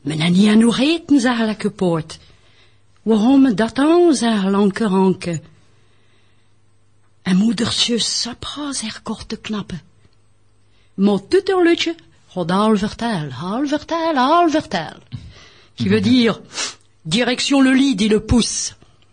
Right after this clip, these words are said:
Speaker 1: En général, c'est le père qui disait ça.
Speaker 2: Hmm.
Speaker 1: "Nous n'avons pas assez mangé," dit l'index. "Où va-t-on aller chercher cela," dit le médium.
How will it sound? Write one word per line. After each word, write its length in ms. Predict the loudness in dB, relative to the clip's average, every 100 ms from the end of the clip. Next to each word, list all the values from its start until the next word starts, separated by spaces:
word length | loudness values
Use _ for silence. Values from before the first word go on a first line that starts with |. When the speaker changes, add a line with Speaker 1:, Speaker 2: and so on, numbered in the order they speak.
| _ _
Speaker 1:
En 80 | -10
général, 420 | -4 -2 0 2 0
c'est 140 | -2
le 80 | -4
père 300 | -2 -4 -4
qui 100 | -10
disait 260 | -10 -10 -8
ça. 160 | -8 -10
Speaker 2:
Hmm. 140 | -14 -14 -18 _ _ _ -20 -20 _ _
Speaker 1:
"Nous 140 | 2 4
n'avons 240 | 4 2
pas 220 | 0 0
assez 240 | -2 0 2
mangé," 320 | 2 2 2 2
dit 120 | 2
l'index. 580 | 2 2 0 -2 -6 -12 _ _ _ _ _ _ _ _ _
"Où 60 | 0
va-t-on 380 | 0 0 2 2
aller 140 | 2
chercher 340 | 0 -4 -4
cela," 320 | -2 0 0 2
dit 100 | 4
le 60 |
médium. 480 | 4 2 2 2 2